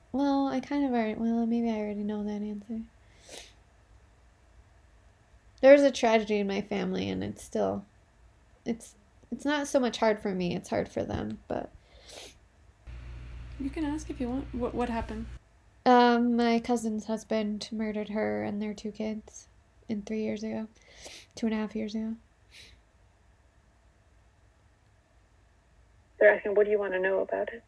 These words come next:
Speaker 1: I don't know. <laughs> That's why I'm like, I don't, that's the thing, I probably just don't know what to ask about it. Obviously, that was probably a lesson or some-, I don't know.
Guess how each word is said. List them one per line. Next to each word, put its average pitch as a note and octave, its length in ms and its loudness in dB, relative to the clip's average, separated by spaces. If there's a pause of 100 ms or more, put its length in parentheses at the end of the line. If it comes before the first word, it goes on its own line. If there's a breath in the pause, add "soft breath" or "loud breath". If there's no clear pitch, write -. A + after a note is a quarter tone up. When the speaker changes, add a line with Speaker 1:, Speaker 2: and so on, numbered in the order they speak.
Speaker 1:
I A3+ 100 -2
don't A3+ 220 -4
know. A3 220 -4 (500 loud breath)
<laughs> - 460 -8
That's - 320 -2
why C4+ 360 6
I'm A3+ 100 2
like, A#3 180 2
I A#3 100 6
don't, A#3 420 2
that's A#3+ 220 2
the - 60 -20
thing, B3+ 200 0
I A3+ 140 2
probably A3+ 380 2
just A3 220 -2
don't G#3+ 240 -2
know G#3+ 160 -2
what G#3 280 -4
to - 80 -10
ask G3+ 340 -10
about G#3+ 260 -6
it. A3+ 160 -10 (2000 loud breath)
Obviously, G#3+ 640 2
that G#3+ 320 0 (300)
was A3+ 160 -2
probably G#3+ 640 -2
a F#3+ 100 -4
lesson F#3+ 540 -4
or G3 100 -4
some-, G3 260 -6 (100)
I G#3 100 -4
don't G3+ 200 -4
know. G#3 280 -6